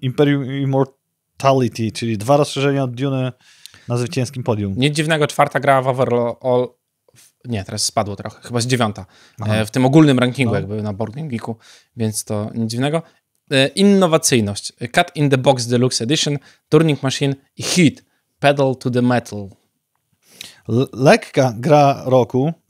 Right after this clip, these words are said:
Speaker 1: to właśnie Cat in a Box Deluxe Edition, Splendor Duel na następnym miejscu i Long Shot The Dice Game.
Speaker 2: A, no i średnia gierka roku, to znowu hit się przewija, e, Wonderlands War i znowu Flamecraft. Myślę, że to będziemy już się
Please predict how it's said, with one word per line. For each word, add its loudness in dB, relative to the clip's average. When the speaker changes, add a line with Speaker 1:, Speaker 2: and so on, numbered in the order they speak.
Speaker 1:
to 2
właśnie -2
Cat 2
in 0
a 4
Box 2
Deluxe 0
Edition, -2
Splendor 4
Duel 4
na -4
następnym -4
miejscu -2
i 2
Long 2
Shot 0
The 2
Dice 0
Game. -4
Speaker 2:
A, 4
no 4
i 0
średnia 4
gierka 4
roku, 4
to 2
znowu 4
hit -4
się 2
przewija, 0
e, -2
Wonderlands 4
War 2
i 0
znowu 2
Flamecraft. 0
Myślę, -6
że -8
to -6
będziemy 0
już -6
się -10